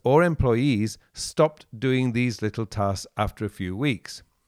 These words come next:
If you were lucky enough to be invited to Rolls-Royce Motor Cars head office in Goodwood in the United Kingdom, you could measure the grass outside reception every day and it would be the same length.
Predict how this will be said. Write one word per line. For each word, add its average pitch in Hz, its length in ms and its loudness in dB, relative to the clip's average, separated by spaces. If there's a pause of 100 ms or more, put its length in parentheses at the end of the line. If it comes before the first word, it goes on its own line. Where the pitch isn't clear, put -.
(720)
If 156 160 -4
you 226 100 2
were 202 80 10
lucky 165 460 6
enough 123 280 4
to 131 100 -2
be 123 140 0
invited 120 680 0
to 120 120 -2
Rolls-Royce 117 800 0
Motor 120 360 0
Cars 110 380 -2
head 139 220 -2
office 123 380 2
in 104 240 -4
Goodwood 135 520 0
in 104 140 -4
the 98 80 -2
United 98 400 -6
Kingdom, 135 480 2 (680)
you 190 140 0
could 196 260 2
measure 175 720 4
the 160 160 -4
grass 143 600 0 (120)
outside 131 760 -2
reception 117 680 -4 (100)
every 113 280 -2
day 95 380 -6 (140)
and 104 160 -4
it - 120 -10
would 135 320 -2
be 95 380 0 (100)
the 113 100 -6
same 107 400 -4
length. 101 400 -4